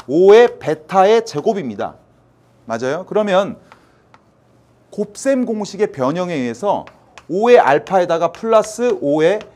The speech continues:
베타의 전체 제곱에다가 마이너스 두 배에다가 오의 알파,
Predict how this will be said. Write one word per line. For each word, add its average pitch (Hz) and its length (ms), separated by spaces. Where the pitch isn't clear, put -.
베타의 165 600
전체 170 420
제곱에다가 131 640
마이너스 185 520
두 185 220
배에다가 175 580
오의 220 280
알파, 135 540